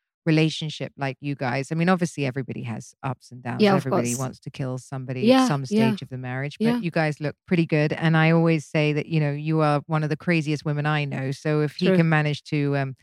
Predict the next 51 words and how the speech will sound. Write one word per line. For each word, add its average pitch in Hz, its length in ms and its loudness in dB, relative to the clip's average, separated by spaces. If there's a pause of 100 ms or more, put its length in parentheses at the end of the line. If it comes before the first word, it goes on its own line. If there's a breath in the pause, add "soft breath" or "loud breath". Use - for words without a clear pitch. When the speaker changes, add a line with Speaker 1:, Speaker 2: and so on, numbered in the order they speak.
(120)
Speaker 1:
you 214 60 4
know, 233 100 10
she 226 120 6
doesn't 202 320 6
cook. - 440 2 (320)
She - 120 0
doesn't 208 160 6
bloody 196 200 6
cook. 175 260 4
They 175 100 6
have 180 180 6
three 208 640 6
meals 175 420 6
a 170 40 2
day 156 340 2
out. 147 220 4
I've 165 100 2
just 202 220 2
asked 175 340 4
him 139 100 -2
actually 131 640 -4
how - 160 10
much 175 260 4
he 170 80 -2
spends 156 380 -2
on 156 120 2
takeaways 143 520 0
a 143 40 -4
month 139 320 0
because 156 200 0
I'm 165 240 4
fascinated. 135 540 -4
I've 160 120 4
Speaker 2:
Yeah. 208 140 8
Speaker 1:
got 190 100 -2
three 170 180 4
teenage 156 460 0
boys 147 340 2
and 147 80 -4
it 147 120 -6
kills 170 280 -2
me 160 140 2
on 151 120 2
a 151 60 2
weekend. 160 540 2
So 190 100 8
I 175 40 10
Speaker 2:
Yeah. 170 100 6
Speaker 1:
can't 190 180 6
even 170 160 4
imagine 165 540 0